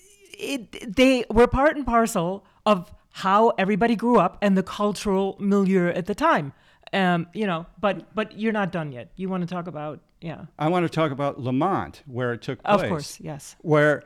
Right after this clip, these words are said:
Speaker 2: the, Lamont's original name was Keepatal. Keepatal was the name of the tribe or chief that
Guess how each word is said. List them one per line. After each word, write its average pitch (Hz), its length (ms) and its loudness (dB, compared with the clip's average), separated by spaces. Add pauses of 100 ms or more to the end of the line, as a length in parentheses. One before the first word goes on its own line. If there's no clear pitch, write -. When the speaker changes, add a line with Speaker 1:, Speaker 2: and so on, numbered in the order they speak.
(240)
Speaker 2:
the, 170 160 -2 (120)
Lamont's 160 600 2
original 139 520 -2
name 151 320 0
was 117 240 -6
Keepatal. 104 760 -8 (380)
Keepatal 123 760 -4
was 113 220 -10
the 110 60 -6
name 113 240 -4
of 104 80 -8
the 104 80 -8
tribe 98 540 -8 (220)
or 98 340 -10 (540)
chief 104 420 -10 (160)
that 98 280 -12